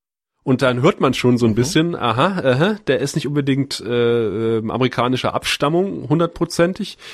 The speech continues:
Speaker 1: Nein, er ist nämlich in Ostpommern geboren irgendwo,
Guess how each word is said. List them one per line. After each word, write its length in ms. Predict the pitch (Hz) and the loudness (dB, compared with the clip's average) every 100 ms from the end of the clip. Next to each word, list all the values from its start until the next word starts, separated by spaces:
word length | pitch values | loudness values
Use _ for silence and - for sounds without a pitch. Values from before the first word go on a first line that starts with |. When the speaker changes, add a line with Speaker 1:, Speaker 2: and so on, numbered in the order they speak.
| - - | -20 -6
Speaker 1:
Nein, 460 | 113 104 135 202 | -2 0 2 0
er 80 | 170 | 0
ist 140 | 135 - | 0 2
nämlich 260 | 143 131 | 2 2
in 400 | 127 123 120 107 - _ _ _ _ _ _ - | 2 2 2 -2 -10 _ _ _ _ _ _ -2
Ostpommern 800 | 170 - - - 220 269 269 | -2 -2 -10 -4 0 0 0
geboren 480 | 240 214 196 202 220 | 0 0 2 2 2
irgendwo, 720 | 202 208 220 202 214 240 262 | 2 2 0 -4 -2 -2 -4